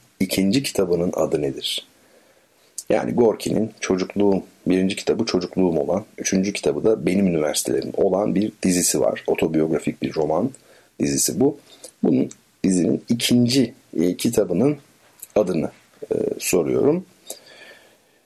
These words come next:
Ve tabii bir müzik arasına gideceğiz. Geçenlerde bir öğrencim, çok sevgili Ebrar Uğur, çok sevdiğim, e, hem öğrencim hem arkadaşım tabii. Ebrar'la bir yazıştık, böyle bir yazışmamız oldu. WhatsApp'tan bazen yazar, "Hocam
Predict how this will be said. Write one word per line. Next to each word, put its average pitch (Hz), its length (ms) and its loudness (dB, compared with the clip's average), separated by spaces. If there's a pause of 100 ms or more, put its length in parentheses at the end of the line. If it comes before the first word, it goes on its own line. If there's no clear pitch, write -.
(320)
Ve 143 220 4
tabii 139 300 0
bir 139 140 2
müzik 135 320 2
arasına 139 480 0 (180)
gideceğiz. 92 480 0
Geçenlerde 104 680 0
bir 98 120 2
öğrencim, 95 640 2
çok - 220 -2
sevgili 95 420 0
Ebrar 92 340 2
Uğur, 90 260 0 (200)
çok - 220 -4
sevdiğim, 92 560 -2 (500)
e, - 120 -2
hem 101 220 0
öğrencim 90 520 -2
hem 98 160 0
arkadaşım - 540 -2
tabii. 131 360 -2 (800)
Ebrar'la 104 760 2 (160)
bir 92 400 0
yazıştık, 92 600 -2
böyle 80 300 0
bir 80 60 2
yazışmamız 82 560 0
oldu. 76 180 0
WhatsApp'tan 80 640 0
bazen 80 320 2
yazar, 82 520 -2
"Hocam 82 380 0